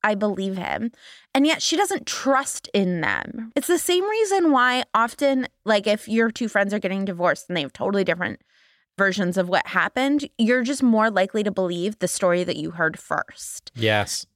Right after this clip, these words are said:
Speaker 1: And I think that there are certain things that you can believe it on, like, a shallow level without
Speaker 2: Mm.
Speaker 1: having it totally sink in.
Speaker 2: Yeah,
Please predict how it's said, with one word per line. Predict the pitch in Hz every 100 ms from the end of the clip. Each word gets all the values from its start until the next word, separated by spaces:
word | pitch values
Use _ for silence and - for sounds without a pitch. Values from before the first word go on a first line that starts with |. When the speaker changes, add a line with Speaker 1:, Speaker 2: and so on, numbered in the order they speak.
| -
Speaker 1:
And | 254 262
I | 269
think | 262 320
that | 370 294
there | 294
are | 285
certain | - 302 311 403
things | 349 285 381 330 220 -
that | 233 - - - - _ _
you | 262
can | 285 285 277
believe | 277 254 254 269
it | 330 349 - _ _ _ -
on, | 247 247
like, | 247 233 226
a | 202 185 175 208 _ _ -
shallow | - - 233 226 262 294
level | 294 302 320 320
without | 277 226 202
Speaker 2:
Mm. | 208
Speaker 1:
having | 233 262 233
it | 208 -
totally | - 208 196 190 180
sink | - 175 165 -
in. | 104 - 226 - _ _ _ _ _ -
Speaker 2:
Yeah, | 165 196 127